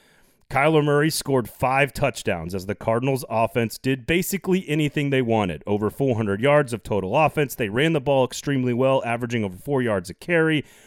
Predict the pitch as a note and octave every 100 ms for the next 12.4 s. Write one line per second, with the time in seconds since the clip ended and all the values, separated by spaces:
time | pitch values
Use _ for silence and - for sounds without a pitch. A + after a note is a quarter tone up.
0 | _ - C3 D3+ F#3 G3 E3+ D#3+ - G3+
1 | - C#3+ C3+ C#3 A#2 B2 C3 A2+ G#2+ G#2
2 | - - G#2 G2 G2 A2+ A#2 A2+ - B2+
3 | B2 - B2 - - B2+ A#2 - B2 -
4 | G#2+ G#2+ F2 F2 D2 - _ _ _ _
5 | _ _ - G2 C#3+ F3 - A#2+ G2 E2+
6 | F2 G#2+ _ _ - B2 A#2+ B2+ F3 E3
7 | D3 D3 C#3+ B2 B2+ A#2+ A#2+ G#2+ G2 A#2
8 | B2+ F3 F3+ E3 D#3 C3 B2+ - A#2 -
9 | A2+ G#2+ G#2+ G#2+ G#2 A2+ G#2 - - A2+
10 | A#2+ D#3 - B2 A#2 A2 - A#2 A#2 A#2+
11 | A#2+ A#2+ B2+ B2+ - A#2 A2+ A#2+ G#2 G#2+
12 | G2 - D#2+